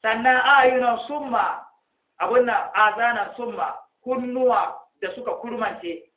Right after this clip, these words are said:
ba sa jin qala Allah, ba sa jin qala Rasulullahi, sai al'adar iyaye da kakanni, sai tatsuniya, sai wake-wake, sai shirme, to ga Qur'ani an kawo,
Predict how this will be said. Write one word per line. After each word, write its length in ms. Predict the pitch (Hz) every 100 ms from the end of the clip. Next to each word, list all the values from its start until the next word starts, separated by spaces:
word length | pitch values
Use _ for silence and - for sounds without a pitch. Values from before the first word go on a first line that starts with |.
| _
ba 260 | 185 190 190
sa 160 | 175 160
jin 160 | 160 156
qala 320 | 156 165 160
Allah, 320 | 135 131 131 127 _ _ _ -
ba 220 | 208 208
sa 200 | 208 175
jin 160 | 170 160
qala 300 | 175 175 156
Rasulullahi, 760 | 143 160 151 143 139 143 - _ _ -
sai 120 | 202
al'adar 640 | 196 170 - 180 185 170 -
iyaye 340 | 175 151 151
da 80 | 147
kakanni, 500 | - 123 - 240 _ -
sai 240 | 196 196
tatsuniya, 800 | 175 156 - 170 165 143 123 120 - _ -
sai 140 | 214
wake-wake, 880 | 220 185 165 185 180 147 - 139 - _ _
sai 240 | 226 226
shirme, 580 | - 196 165 165 175 170 _
to 180 | 170 165
ga 160 | 156 156
Qur'ani 500 | 151 156 170 117 135
an 180 | 131 127
kawo, 380 | 127 123 123